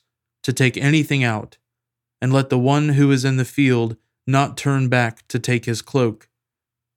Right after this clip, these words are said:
And alas, for women who are pregnant, or for those who are nursing infants in those days. Pray that it may not happen in winter. For in those days there will be such tribulation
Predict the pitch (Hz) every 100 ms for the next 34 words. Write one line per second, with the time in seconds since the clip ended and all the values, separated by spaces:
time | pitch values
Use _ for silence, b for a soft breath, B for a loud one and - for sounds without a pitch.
0 | _ - 131 131 135 135 117 - - 135
1 | 131 151 151 139 135 127 113 - 135 120
2 | 113 - _ - 139 143 139 135 143 143
3 | - 135 127 123 135 131 135 127 135 123
4 | 123 117 - 123 123 123 123 - 120 113
5 | 110 - - _ _ _ _ _ _ _
6 | - 156 151 151 143 135 127 127 127 127
7 | 117 120 131 120 117 123 120 131 127 120
8 | 107 107 _ _ _ _ _ _ _ -
9 | 151 139 135 139 151 135 139 131 123 117
10 | 117 131 127 123 120 - 156 147 - -
11 | 156 143 131 135 131 - 113